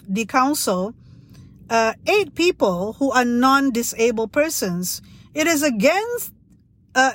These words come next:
against the spirit of the act, and is against the spirit of nothing about us without us with regard to the disability movement.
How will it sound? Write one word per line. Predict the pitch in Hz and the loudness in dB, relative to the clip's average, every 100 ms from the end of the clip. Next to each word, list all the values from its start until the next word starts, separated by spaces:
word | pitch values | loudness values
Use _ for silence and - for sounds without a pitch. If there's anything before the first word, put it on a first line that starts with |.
| - | 0
against | 247 277 415 508 - 226 | 0 2 2 0 -4 0
the | 262 262 | 2 2
spirit | 262 - - 392 269 202 - 269 | -2 -6 0 0 0 -4 -6 0
of | 277 311 - _ _ _ _ _ _ - | 0 0 -8 _ _ _ _ _ _ -16
the | 220 269 285 277 277 - | -4 0 0 0 -2 -2
act, | 359 359 175 - - - _ _ _ _ _ _ - | 0 0 -2 -10 -16 -16 _ _ _ _ _ _ -2
and | 262 262 | 0 0
is | 254 - - | -2 -4 -4
against | 220 269 302 330 - | 0 0 0 -2 -2
the | 254 | -2
spirit | 240 294 277 277 - | -2 0 2 2 0
of | 240 240 240 233 - - _ _ - | 2 2 2 -2 -12 -20 _ _ -6
nothing | 240 277 277 311 302 | 0 2 2 -2 -2
about | 240 208 226 226 | 0 2 2 2
us | 220 226 - | 0 -4 -4
without | 208 196 233 196 190 | -2 2 4 2 -2
us | - - - - - _ _ | -10 -8 -6 -6 -10 _ _
with | 220 214 | -4 -2
regard | 233 220 226 202 | 0 2 2 0
to | 226 214 208 _ - - _ | -2 0 -2 _ -20 -20 _
the | 190 214 | 0 2
disability | 190 202 214 208 214 202 240 214 | 2 0 -2 0 0 -2 -2 0
movement. | 214 311 - 185 156 143 | 0 0 -2 -6 -8 -12